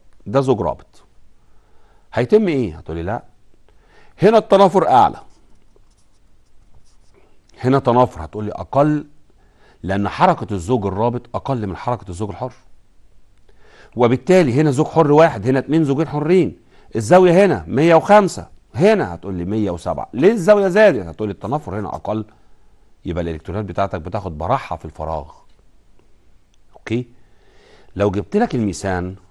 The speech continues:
اللي هو سي اتش فور، ايه نظامه؟ هتقولي سي ستة. هتوزعهولي، هتقولي اتنين، أربعة.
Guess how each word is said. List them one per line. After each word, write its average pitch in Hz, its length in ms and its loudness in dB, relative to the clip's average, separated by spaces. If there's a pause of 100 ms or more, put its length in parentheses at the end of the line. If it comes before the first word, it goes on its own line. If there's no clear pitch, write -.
اللي 82 140 -10
هو 85 100 -6
سي 92 220 -10
اتش 85 140 -14
فور، 78 300 -12 (840)
ايه 117 60 -4
نظامه؟ 92 420 -4
هتقولي 90 300 -10
سي - 140 -12
ستة. 147 320 -12 (840)
هتوزعهولي، 95 760 -4
هتقولي 80 320 -12
اتنين، 80 320 -12
أربعة. 120 400 -10